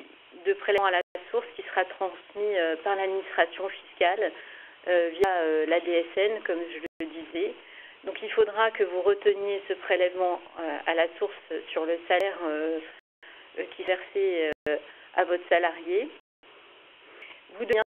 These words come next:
bien sûr déclarer les montants prélevés pour chaque, euh, bénéficiaire, euh, des revenus et surtout revi-, reverser un mois après, euh,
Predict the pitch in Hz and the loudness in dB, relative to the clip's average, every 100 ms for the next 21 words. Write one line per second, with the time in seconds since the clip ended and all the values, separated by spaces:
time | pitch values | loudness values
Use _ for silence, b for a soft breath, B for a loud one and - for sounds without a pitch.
0 | - 214 - 220 180 - 170 226 226 226 | -4 -8 -2 0 0 -6 -2 -2 2 4
1 | 202 196 214 202 180 175 175 202 185 170 | 2 4 2 2 -2 -4 -2 0 2 2
2 | 151 - - 180 170 190 196 151 - 202 | 0 -2 -4 -2 2 0 0 -2 0 0
3 | 202 - 165 160 175 175 - - 196 190 | 0 -2 -2 0 -2 -2 -6 -4 2 2
4 | 165 160 160 165 160 160 160 202 220 B | 2 -2 0 0 0 -2 -2 -6 -6 B
5 | B B - 208 - 196 - 220 185 185 | B B 2 2 2 -4 0 2 4 2
6 | 175 185 151 147 175 196 185 180 - 196 | 0 -4 -2 -2 2 2 2 -2 0 2
7 | 226 226 B B B - 170 185 196 170 | 2 0 B B B -4 -2 2 2 2
8 | 170 202 190 165 _ - 160 | 0 2 2 0 _ -4 -2